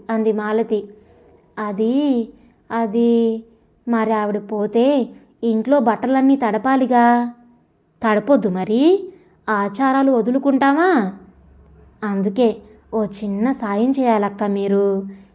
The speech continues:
నావి ఈ మధ్యనే కొన్న పట్టు చీరలున్నాయి, వేలకి వేలు పోసి కొన్న ప్యూర్ జరీ చీరలు. తడపాలంటే మనసు ఒప్పట్లేదు. ఆవిడ పోయిన టైంలో ఆ చీరలు ఇంకొకరింట్లో ఉంటే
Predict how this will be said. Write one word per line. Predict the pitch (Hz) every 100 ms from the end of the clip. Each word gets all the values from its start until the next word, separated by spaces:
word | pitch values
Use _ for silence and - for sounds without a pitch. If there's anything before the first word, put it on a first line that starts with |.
| _ 233
నావి | 226 220 202
ఈ | 202
మధ్యనే | 226 233 240 254
కొన్న | 254 247 233
పట్టు | 233 214 202
చీరలున్నాయి, | 247 269 247 226 220 220 208 - - _ -
వేలకి | 214 214 214 233 254
వేలు | 226 220 240
పోసి | 240 262 240
కొన్న | 247 226 220 269 349 254 - - _
ప్యూర్ | 262 277 339
జరీ | 247 233 240 285 277
చీరలు. | 254 240 208 208 - - _ _ 214
తడపాలంటే | 196 196 262 262 226 247
మనసు | 240 214 220 240
ఒప్పట్లేదు. | 214 240 254 240 226 208 202 202 - _ -
ఆవిడ | 233 220 214 208
పోయిన | 214 208 233
టైంలో | 247 220 208 214 302 269 - - _ -
ఆ | 226 214 -
చీరలు | 220 240 226 311 330 -
ఇంకొకరింట్లో | 240 226 220 196 196 202 262
ఉంటే | 226 208 262 349 302